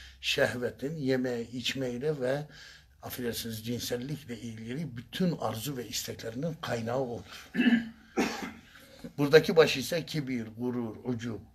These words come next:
yük-, böbürlenme, büyüklenme gibi hastalıkların kaynağı olan başı budur. Bu baş, buradaki baş, nefsin buradaki başı aynı zamanda kalp gözünün de üzerini örtmüştür, kapatmıştır.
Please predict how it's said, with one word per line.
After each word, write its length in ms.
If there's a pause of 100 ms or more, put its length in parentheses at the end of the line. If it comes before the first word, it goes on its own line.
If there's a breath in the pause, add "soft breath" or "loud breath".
yük-, 580
böbürlenme, 760
büyüklenme 600
gibi 440 (380 loud breath)
hastalıkların 720
kaynağı 320
olan 320
başı 260
budur. 380 (480 loud breath)
Bu 200
baş, 460
buradaki 500
baş, 280
nefsin 340
buradaki 420
başı 400
aynı 240
zamanda 680 (320 loud breath)
kalp 300
gözünün 320
de 80
üzerini 500
örtmüştür, 640 (100)
kapatmıştır. 840